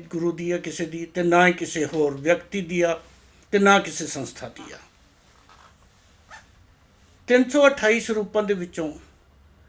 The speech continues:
ਕਈ ਸਰੂਪਾਂ ਦਾ ਇਹ ਕਿਹਾ ਜਾ ਰਿਹਾ ਕਿ ਉਹ ਵੇਚੇ ਗਏ ਨੇ। ਕਿਹਨਾਂ ਨੂੰ ਵੇਚੇ ਗਏ ਨੇ? ਕਿਹਨਾਂ ਨੇ ਵੇਚੇ ਨੇ? ਜਿਨ੍ਹਾਂ ਨੇ ਵੇਚੇ ਨੇ,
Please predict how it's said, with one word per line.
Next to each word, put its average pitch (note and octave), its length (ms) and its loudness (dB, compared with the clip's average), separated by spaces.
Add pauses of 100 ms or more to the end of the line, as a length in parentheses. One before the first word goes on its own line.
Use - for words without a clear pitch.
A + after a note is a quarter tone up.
(1120)
ਕਈ G#3 180 2
ਸਰੂਪਾਂ F3+ 500 -4
ਦਾ E3 160 -2 (180)
ਇਹ G3+ 120 -2
ਕਿਹਾ D3+ 200 -4
ਜਾ C3 180 -4
ਰਿਹਾ B2+ 100 -6
ਕਿ E3+ 120 -10
ਉਹ D#3 120 -6
ਵੇਚੇ C#3 420 -8
ਗਏ G#2 180 -16
ਨੇ। G2+ 200 -18
ਕਿਹਨਾਂ A3 300 -4
ਨੂੰ C#3+ 100 -8
ਵੇਚੇ A#2 360 -12
ਗਏ G#2+ 180 -12
ਨੇ? G2+ 180 -18 (840)
ਕਿਹਨਾਂ A3 280 4
ਨੇ E3+ 140 0
ਵੇਚੇ A#2+ 360 -10
ਨੇ? A2+ 240 -16 (1500)
ਜਿਨ੍ਹਾਂ A3+ 320 0
ਨੇ A3+ 80 2
ਵੇਚੇ D#3 480 0
ਨੇ, C#3 220 0